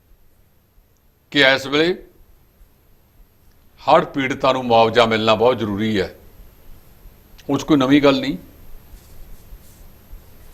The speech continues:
ਜੋ ਪਹਿਲਾਂ ਨਿਯਮ ਬਣੇ ਹੋਏ ਨੇ, ਉਹਨਾਂ ਤਹਿਤ ਹੀ ਇਹ ਸਾਰਾ ਕੁਝ ਹੋਵੇਗਾ।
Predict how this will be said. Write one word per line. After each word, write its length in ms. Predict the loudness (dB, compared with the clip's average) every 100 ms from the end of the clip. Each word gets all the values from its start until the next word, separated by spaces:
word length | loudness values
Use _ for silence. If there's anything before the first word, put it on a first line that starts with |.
| -4
ਜੋ 120 | 0
ਪਹਿਲਾਂ 280 | 6 6 6
ਨਿਯਮ 320 | 4 0 0
ਬਣੇ 180 | 0 0
ਹੋਏ 240 | 2 0
ਨੇ, 220 | 0 -4 -6 -14 -20 -20 -20 -20 -20 -20 -20 -20 -20 -4
ਉਹਨਾਂ 240 | 4 4
ਤਹਿਤ 400 | 4 4 2 0
ਹੀ 360 | -4 -2 -2 -2 -10 -20 _ _ _ _ -20 _ _ -20 _ _ _ _ _ _ _ -20 _ _ -20 _
ਇਹ 100 | -8
ਸਾਰਾ 300 | 0 2 2
ਕੁਝ 280 | 0 -6 -10
ਹੋਵੇਗਾ। 600 | -6 -4 -4 -6 -8 -16